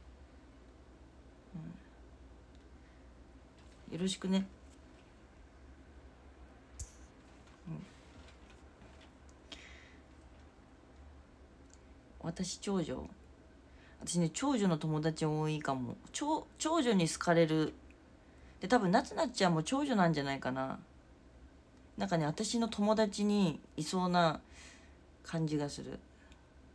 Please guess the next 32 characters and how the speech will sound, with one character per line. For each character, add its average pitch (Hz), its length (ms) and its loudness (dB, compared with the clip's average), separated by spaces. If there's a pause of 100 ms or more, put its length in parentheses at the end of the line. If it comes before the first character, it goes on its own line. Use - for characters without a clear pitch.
(160)
あ 147 100 -8
の、 139 240 -10 (440)
や-、 147 100 -2 (140)
優 156 100 -2
し 156 280 -4
い。 156 200 -6 (2250)
私 165 240 -2
ね、 156 80 0
末 226 300 0
っ 254 60 -2
子 262 140 -6
タ 269 140 4
イ 240 80 4
プ 180 80 -4
と 160 100 2
は 147 60 6
仲 165 200 4
良 156 60 6
く 139 140 -8
な 135 120 0
れ 139 80 -2
な 139 120 -4
い。 127 140 -6
自 143 140 -4
分 196 260 4
が 190 160 4
末 190 260 0
っ 190 60 0
子 175 120 -2
だ 170 100 4
か 147 120 -6
ら。 - 160 -6